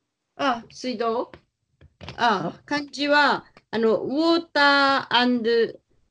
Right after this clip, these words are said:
Speaker 1: <laughs> and road.水道。
Speaker 2: あ、水道。
Speaker 1: うん。
Speaker 2: ああ、そうですか。
Speaker 1: うん。はい。
Speaker 2: 水道。
Speaker 1: えっと、これですね。
Speaker 2: はい。
Speaker 1: 水道。
Speaker 2: うん、わかります。
Speaker 1: うん。
Speaker 2: あの、水道、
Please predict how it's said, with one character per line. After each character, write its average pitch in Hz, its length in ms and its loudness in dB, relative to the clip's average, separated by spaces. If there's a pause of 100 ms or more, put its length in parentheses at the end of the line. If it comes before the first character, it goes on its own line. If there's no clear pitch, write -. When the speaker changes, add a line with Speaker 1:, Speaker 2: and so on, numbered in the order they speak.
(280)
Speaker 1:
<laughs> 202 320 0 (400)
and 101 400 0 (100)
road. 156 520 4 (1040)
水 247 540 -4
道。 214 280 2
Speaker 2:
あ、 - 60 -6
水 123 240 0
道。 107 440 -2 (300)
Speaker 1:
う 214 60 -6
ん。 - 20 0
Speaker 2:
あ 123 380 4
あ、 - 20 -16
そ 120 380 -8
う 113 60 -6
で 104 60 -10
す - 100 -20
か。 - 220 -16 (680)
Speaker 1:
う - 20 -14
ん。 - 20 -2
は 190 80 0
い。 - 140 -2 (180)
Speaker 2:
水 117 200 -20
道。 98 280 -4
Speaker 1:
え - 60 -2
っ - 40 -8
と、 - 240 -20 (680)
こ 254 100 0
れ 254 200 4
で 226 120 -6
す 170 180 -4
ね。 202 100 0
Speaker 2:
は 185 60 -2
い。 - 140 -12
Speaker 1:
水 254 500 0
道。 214 380 0 (540)
Speaker 2:
う 120 80 -4
ん、 107 360 -4
わ 113 100 -12
か 117 140 -4
り 110 80 -4
ま 104 140 -4
す。 - 320 -20 (520)
Speaker 1:
う 208 60 -6
ん。 196 180 -4
Speaker 2:
あ 117 60 0
の、 127 260 2
水 185 260 4
道、 110 300 4